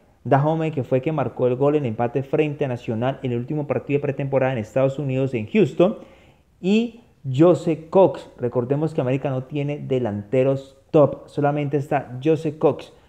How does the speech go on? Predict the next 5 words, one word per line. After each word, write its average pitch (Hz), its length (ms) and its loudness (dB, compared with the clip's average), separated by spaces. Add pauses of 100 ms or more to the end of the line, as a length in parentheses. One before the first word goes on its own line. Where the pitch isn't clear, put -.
(140)
El 107 140 -4
resto, 151 420 2
Cristian 190 480 0
Martínez 147 680 -2
Borja 165 520 4